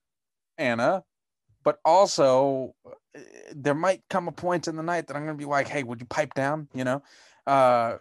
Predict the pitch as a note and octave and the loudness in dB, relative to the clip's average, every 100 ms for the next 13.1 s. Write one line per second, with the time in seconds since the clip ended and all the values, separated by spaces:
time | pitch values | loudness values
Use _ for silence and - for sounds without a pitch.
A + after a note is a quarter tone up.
0 | - E3 - G#5+ A5+ B5 A5+ - F#3+ - | -8 -6 -4 -2 0 -2 -4 -2 -2 -4
1 | - C#3 _ - - _ _ _ - - | -10 -16 _ -20 -20 _ _ _ -20 -20
2 | _ _ _ _ _ _ - - - _ | _ _ _ _ _ _ -14 -14 -14 _
3 | - - - - F3+ - B2+ A#2+ C3 C#3+ | -20 -16 -16 -16 -16 -14 -16 -16 -20 -20
4 | E3+ F3 - - F3+ D#3+ D#3+ D3+ C3 A#2+ | -20 -20 -20 -20 -20 2 4 4 2 -4
5 | B2 _ _ _ _ _ _ _ _ _ | -18 _ _ _ _ _ _ _ _ _
6 | _ _ - D#3+ G#3 D3+ G#3 G#3+ G3 F#3 | _ _ -2 4 4 4 2 2 0 0
7 | E3 - D3+ E3+ E3 E3+ E3+ D3+ C#3 C3 | -2 -2 -2 -2 -4 -4 -6 -6 -6 -4
8 | B2+ B2 A#2+ A2+ A2+ G#2+ _ _ _ _ | -4 -4 -8 -10 -14 -16 _ _ _ _
9 | _ - _ - - - - - _ _ | _ -20 _ -18 -18 -20 -20 -20 _ _
10 | _ _ _ _ _ _ _ _ _ _ | _ _ _ _ _ _ _ _ _ _
11 | _ G3+ - - - _ _ _ _ _ | _ -12 -12 -14 -14 _ _ _ _ _
12 | _ _ _ _ _ - - - C#3 D#3 | _ _ _ _ _ -10 -8 -8 -14 -16